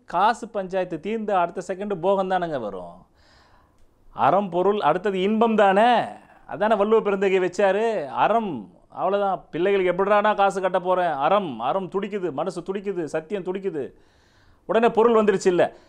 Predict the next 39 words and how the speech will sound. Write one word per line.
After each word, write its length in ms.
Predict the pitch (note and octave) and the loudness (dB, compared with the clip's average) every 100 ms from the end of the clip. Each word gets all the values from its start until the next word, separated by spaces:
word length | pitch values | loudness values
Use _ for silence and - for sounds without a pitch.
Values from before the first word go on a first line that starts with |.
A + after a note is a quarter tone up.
| _ - | _ -4
இருபத்தெட்டு 420 | F3 A3 A3 F#3 | 2 2 2 2
ஆறு 160 | F#3+ F#3 | 2 2
ரெண்டாயிரத்தி 280 | F#3+ F#3 F3+ | 0 0 -2
பத்தொன்பதுல 240 | F#3+ G3 | -2 -2
பொருள் 320 | G3+ A#3+ A3+ | 2 4 4
வந்துருச்சு 220 | F#3 D3+ | 2 -2
இல்ல. 240 | B2 F#2+ - _ _ _ | -6 -8 -10 _ _ _
அப்ப 180 | - E3+ | -4 2
அறம் 280 | F3 B3 A#3+ | 4 4 2
பொருள் 280 | A#3 A#3 A3+ | 2 2 -2
தீர்-, 420 | A#3+ A3+ F3 F3 | -6 -6 -6 -6
உடனே 360 | G3 A3 B3+ | -2 -2 0
அப்புறம் 320 | A3+ G#3 A3+ A3 | -2 0 0 0
வள்ளுவர் 280 | B3 A#3+ | 2 2
என்ன 200 | A3+ F#3+ | 2 0
சொல்றாரு? 340 | D#3+ D3 A2+ F#2 | 2 0 0 -4
"டேய் 240 | C#3 G#3+ G3+ | -4 -2 0
மகனே, 160 | G#3 | 0
இன்பம், 680 | A#3 G#3 A3 A3+ G#3 C#3+ F2+ - | 0 -2 0 2 2 -2 -14 -12
காம 320 | - G3 A3+ | -2 0 0
இன்பம் 360 | G#3+ G3 F#3+ E3 | -2 -6 -6 -4
அனுபவிடா." 460 | F#3+ A#3 A#3+ A3 - _ _ _ | -4 0 2 2 0 _ _ _
அங்கேயே 400 | B2 D3+ G#3 A3 | -12 -6 -4 -2
தானே 180 | A3+ G3 | -4 -6
ஜோசியத்தை 420 | D#3 G#3 A3 G#3+ | -6 -2 -2 -2
பார்த்து 300 | G#3+ G#3 A3+ | -2 0 0
தானே 80 | A3+ | 2
வள்ளுவர் 260 | A3 A3+ | 4 4
எழுதுறாரு. 420 | G#3 F3 D3 G#2+ F2+ _ _ _ _ _ _ _ _ _ E3+ | 4 0 0 -2 -8 _ _ _ _ _ _ _ _ _ -4
பின்ன 160 | E3 | 0
வள்ளுவருக்கு 360 | D3+ G#3+ G3+ F#3 | 2 4 2 2
முன்னாடி 140 | G3 | 0
சூரியன் 320 | F#3 G3+ G#3 | 0 0 0
வந்ததா, 240 | F3+ F3+ G#3+ | -2 0 0
இல்ல 160 | G#3+ | 0
சூரியனுக்கு 560 | F#3 G#3+ G#3+ F#3 F3 F3 | -2 -2 -2 -2 -2 0
முன்னாடி 180 | F#3+ F3+ | 0 2
வள்ளுவர் 340 | E3+ F3+ D3 | 2 2 2
வந்தாரா? 280 | A#2+ G2+ | 0 -6